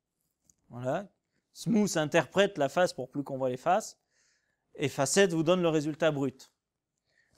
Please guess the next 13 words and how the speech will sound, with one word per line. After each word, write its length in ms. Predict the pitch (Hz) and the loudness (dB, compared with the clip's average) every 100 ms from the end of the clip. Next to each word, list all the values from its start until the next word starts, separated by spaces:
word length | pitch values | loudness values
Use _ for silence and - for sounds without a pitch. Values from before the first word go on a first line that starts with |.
| - | -10
En 160 | 120 131 | -6 -2
fait, 440 | 190 208 208 - _ - | 2 2 2 -16 _ 2
N, 300 | 190 175 131 | 2 4 -4
c'est 320 | - - 175 | -8 -2 2
le 100 | 160 | 4
smooth. 500 | - 185 226 - - _ _ _ _ _ _ _ - | 4 2 2 0 -8 _ _ _ _ _ _ _ -4
N 180 | 165 160 | -2 0
G, 400 | 156 214 233 226 | 4 4 4 -2
c'est 260 | - - 180 | -8 6 8
le 100 | 170 | 8
brut 460 | 147 156 240 240 | 4 6 6 4
de 100 | 160 | 0
modé. 480 | 175 170 143 170 214 | 2 2 0 -2 -4